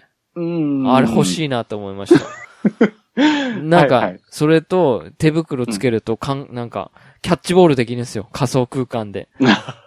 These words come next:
Speaker 1: はい、はい。
Speaker 2: あれで時間潰す時があるんすけど、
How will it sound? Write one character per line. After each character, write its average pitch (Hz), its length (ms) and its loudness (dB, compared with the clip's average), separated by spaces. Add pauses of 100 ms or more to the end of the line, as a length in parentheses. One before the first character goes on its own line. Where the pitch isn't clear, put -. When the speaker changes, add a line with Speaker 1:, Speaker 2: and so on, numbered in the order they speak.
(1300)
Speaker 1:
は 165 100 0
い、 139 100 -4
は 123 100 -8
い。 117 140 -10
Speaker 2:
あ 127 320 0
れ 123 80 -4
で 156 200 -4
時 147 160 -12
間 151 160 -2
潰 147 240 -10
す 139 200 -8
時 139 300 -8
が 110 160 -4
あ 117 40 -2
る 117 100 -6
ん 104 40 -12
す - 120 -20
け 101 120 -6
ど、 101 300 -6